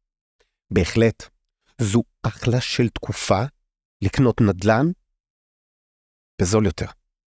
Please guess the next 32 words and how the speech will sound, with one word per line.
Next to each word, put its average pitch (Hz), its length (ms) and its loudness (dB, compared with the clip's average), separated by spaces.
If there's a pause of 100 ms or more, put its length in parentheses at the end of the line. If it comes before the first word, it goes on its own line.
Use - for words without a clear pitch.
(600)
האם 127 160 4
אני 127 80 2
חושב - 240 0
שהריבית 131 420 2
בשנה 123 320 2
הקרובה 104 280 0
עומדת 92 360 2
לרדת? 82 460 -2 (320)
כן, 92 160 2 (420)
אפילו 87 200 2
הרבה 87 240 0
יותר 107 200 2
קרוב. 76 320 -2
אני 87 80 2
חושב 95 300 -2
שבינואר 98 560 2
הקרוב 76 320 -2
היא 78 80 -6
כבר 69 140 -6
עומדת 71 320 -4
לרדת. - 440 -6 (640)
מכל 139 200 2
הסימנים 87 400 0
האלה, 110 320 2 (560)
מי 110 60 0
שיכול, 95 540 2 (420)
מי 90 80 0
שיציב 87 460 0
כלכלית, 80 580 -2 (280)
מי - 60 -4
שנכון 82 480 2
לו, 78 160 2